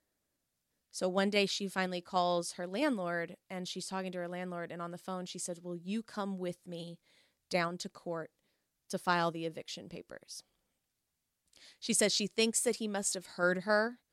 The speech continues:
talking to the landlord, because when she got back from court, she was in the bathroom putting on makeup, and he came in and he, like, assaulted her again and was like,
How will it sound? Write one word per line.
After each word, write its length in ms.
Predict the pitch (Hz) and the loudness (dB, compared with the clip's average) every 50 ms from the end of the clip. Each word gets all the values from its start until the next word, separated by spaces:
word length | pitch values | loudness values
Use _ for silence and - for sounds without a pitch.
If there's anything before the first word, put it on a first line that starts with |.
| _ _ _ _ _ _ - | _ _ _ _ _ _ 2
talking 380 | - 190 185 180 - 190 190 | 6 8 8 8 6 -2 -2
to 80 | - 185 | -2 -2
the 100 | 185 175 | -2 -2
landlord, 580 | 170 170 170 170 175 185 190 208 226 247 240 - _ _ _ _ _ _ - - - - _ _ | -2 -2 -2 -2 -2 -2 -2 -2 -2 -4 -6 -8 _ _ _ _ _ _ -20 -20 -20 -20 _ _
because 280 | - 220 196 208 185 185 | 4 6 6 6 6 6
when 240 | 190 202 196 196 196 | 2 4 4 4 4
she 640 | - - - - 214 214 208 202 202 202 202 208 _ _ _ _ _ _ _ _ _ _ _ _ _ _ _ _ _ _ - 196 | 4 4 4 4 2 0 -2 -2 -4 -4 -6 -6 _ _ _ _ _ _ _ _ _ _ _ _ _ _ _ _ _ _ -6 4
got 400 | 190 202 185 175 - 175 170 - | 8 8 8 8 8 2 -4 2
back 480 | - 190 180 185 226 302 - _ - - - - - _ _ _ _ _ _ | 6 8 8 8 8 6 2 _ -12 -20 -20 -20 -20 _ _ _ _ _ _
from 260 | - - 233 214 202 | -6 0 2 2 2
court, 500 | 196 - - - 277 220 185 170 170 - - | 0 -2 -4 0 4 4 4 4 2 -2 -8
she 260 | - - - 214 208 | -8 -8 -6 -4 -2
was 160 | 202 196 185 | -2 -2 0
in 120 | 202 196 190 | -2 -4 -2
the 60 | 185 | 2
bathroom 480 | - 180 180 185 190 - 226 220 214 | 6 8 8 8 6 2 -6 -8 -8
putting 300 | 208 - - 190 185 185 | -8 -6 -6 -6 -4 -4
on 220 | 185 180 180 180 190 | -4 -6 -6 -2 0
makeup, 500 | 202 208 202 - 180 165 165 - _ _ _ _ _ _ _ _ _ _ _ _ _ _ _ _ _ _ _ _ _ _ _ _ _ _ _ _ _ _ _ _ _ - | 0 0 0 0 -2 -4 -4 -6 _ _ _ _ _ _ _ _ _ _ _ _ _ _ _ _ _ _ _ _ _ _ _ _ _ _ _ _ _ _ _ _ _ 2
and 160 | 196 202 208 | 2 2 2
he 140 | 180 190 180 | 2 -2 -8
came 320 | - - 220 202 202 202 | -6 -2 0 2 2 2
in 480 | 190 185 180 175 170 170 175 180 190 196 _ _ _ - - | 2 0 0 -2 -4 -6 -8 -12 -14 -16 _ _ _ -10 -6
and 140 | 190 190 | -6 -4
he, 180 | 190 190 190 175 - _ - | -4 -4 -6 -6 -10 _ 4
like, 260 | - 185 170 - - _ _ - | 6 6 6 4 0 _ _ 0
assaulted 500 | 190 190 - - 196 190 185 - 196 185 | 2 4 6 6 6 6 6 4 0 0
her 140 | 180 196 190 | 4 4 2
again 380 | 190 180 - 185 175 165 156 | 4 4 2 2 2 2 0
and 200 | 151 - 175 175 | -4 -6 -4 -2
was 180 | 175 175 170 170 | -2 -2 -2 -2
like, 220 | 175 160 165 - | -4 -6 -8 -10